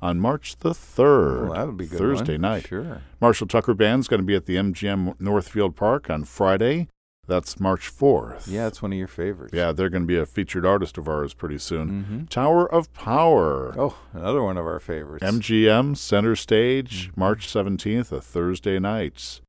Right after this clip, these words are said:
Speaker 1: April third, Graham Nash at the Kent Stage. Tickets on sale now.
Speaker 2: And it's funny, you mentioned Tower of Power. Uh, we actually saw somebody last night that once played with them, Richard Elliott.
Speaker 1: Oh,
Speaker 2: He
Speaker 1: wow.
Speaker 2: was, he was a member at,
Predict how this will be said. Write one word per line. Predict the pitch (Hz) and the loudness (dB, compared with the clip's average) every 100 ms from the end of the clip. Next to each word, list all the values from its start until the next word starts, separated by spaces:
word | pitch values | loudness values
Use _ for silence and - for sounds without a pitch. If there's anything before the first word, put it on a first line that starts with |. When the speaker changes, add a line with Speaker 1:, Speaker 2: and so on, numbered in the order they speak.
| _ | _
Speaker 1:
April | 127 - 131 | -2 0 0
third, | - 160 107 | 4 4 4
Graham | 113 107 98 | 2 4 2
Nash | 117 151 - - | 0 -2 -6 -8
at | 98 | -4
the | 92 | -2
Kent | 110 110 | -2 -4
Stage. | - 110 139 - | 0 2 2 -2
Tickets | - 85 - | -6 -4 -2
on | 87 | -2
sale | 85 101 90 | 0 0 0
now. | 104 139 110 - _ _ _ - | -2 -4 -8 -16 _ _ _ -4
Speaker 2:
And | 123 | -4
it's | 110 | -4
funny, | - 120 123 107 | -2 0 0 0
you | |
mentioned | 104 110 - 107 95 | -2 -4 -4 -6 -2
Tower | 101 95 | 0 0
of | 92 | -2
Power. | - 98 110 104 87 | -2 0 2 0 -2
Uh, | 90 90 90 | -4 -4 -4
we | 98 98 | -2 -2
actually | 107 - 107 | -2 -4 -8
saw | - 107 117 | -2 0 0
somebody | 110 - 113 113 | -2 -4 -2 -2
last | 104 110 113 - | 0 0 -2 -6
night | 107 110 151 139 131 | -6 -4 -4 -4 -6
that | 120 123 - | -6 -6 -8
once | 95 120 131 - - - | -6 -4 -4 -12 -18 -4
played | 110 170 | -2 -2
with | 160 90 | -4 -4
them, | 113 117 | -4 -4
Richard | 92 - 117 | -6 -2 0
Elliott. | 143 - - - - | 2 0 -6 -12 -10
Speaker 1:
Oh, | 131 78 - - - | -8 -8 -12 -20 -10
Speaker 2:
He | 80 | -4
Speaker 1:
wow. | 113 | -2
Speaker 2:
was, | 92 95 | -2 -4
he | 104 | -2
was | 120 117 | 0 0
a | 127 | 0
member | 127 156 160 | 2 2 2
at, | 151 | 2